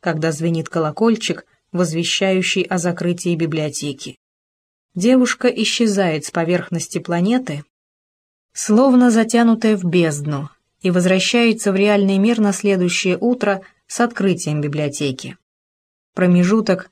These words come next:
между девятью вечера и восемью утра — Бермудский треугольник. Один день сменяет другой. Ноа и девушка всё ещё сидят за одним большим столом красного дерева.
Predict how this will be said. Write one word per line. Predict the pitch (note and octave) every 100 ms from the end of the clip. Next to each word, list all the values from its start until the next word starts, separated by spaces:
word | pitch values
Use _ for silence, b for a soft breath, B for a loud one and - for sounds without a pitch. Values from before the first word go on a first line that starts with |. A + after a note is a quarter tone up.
| -
между | F3+ F3+ F#3+
девятью | F3 F3+ F#3 F#3 F3+
вечера | E3+ G3 G3 E3 D#3 b b b
и | F3
восемью | E3 - E3+ D#3+ E3+
утра — | D3+ E3+ G#3 A3+ - _ _ _ -
Бермудский | F3 E3+ E3 D3+ - F3+
треугольник. | - E3+ D#3 D3 C#3 C3 B2+ - _ _ _ _ _ _ _ _ _ _
Один | G#3+ G#3 A#3 A#3
день | G#3 D4+ C4
сменяет | - F3 G#3 G#3
другой. | D3+ D3 D3 D3 C3 - _ _ _
Ноа | F3+ F#3+ G3+ F#3+
и | F#3
девушка | F3 A3 C#4+ - - E3+ - _ _ -
всё | - A3+
ещё | G#3+ A3
сидят | G#3+ G#3 F3+ A3 F#3+
за | F3+
одним | E3 F3 G#3 F#3+
большим | D#3+ - G3 F#3+
столом | - D#3 E3 F#3
красного | - D#3 - E3+ E3
дерева. | C#3+ C#3 C3+ -